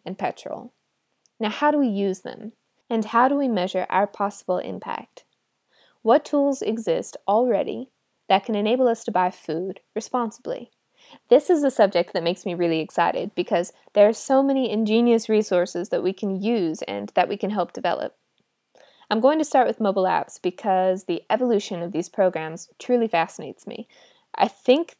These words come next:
it's likely that they'll converge and grow and specialize very rapidly, getting more effective and less expensive to develop in no time.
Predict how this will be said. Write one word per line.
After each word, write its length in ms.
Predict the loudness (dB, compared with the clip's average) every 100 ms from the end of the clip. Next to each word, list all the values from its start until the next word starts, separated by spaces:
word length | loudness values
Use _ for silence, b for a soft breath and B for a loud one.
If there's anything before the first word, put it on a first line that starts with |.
| -2
it's 260 | -2 0
likely 540 | 4 6 4 2 -4 -2
that 140 | -2
they'll 160 | 0 -2
converge 520 | -4 0 2 2 0
and 140 | -4
grow 340 | 0 2 2 0
and 180 | -4
specialize 600 | -2 0 0 -2 -2 -4 -8 -16 0
very 320 | 4 6 6
rapidly, 760 | 4 2 0 -8 -6 -8 -10 _ _ _ 0
getting 280 | 4 4 4
more 180 | 2 2
effective 440 | 2 -2 0 -2
and 80 | -2
less 200 | -4 -4
expensive 480 | -8 -6 -6 -6 -8
to 100 | -8
develop 420 | -2 -2 -2 -6
in 120 | -6
no 140 | -6
time. 380 | -8 -12 -12 -14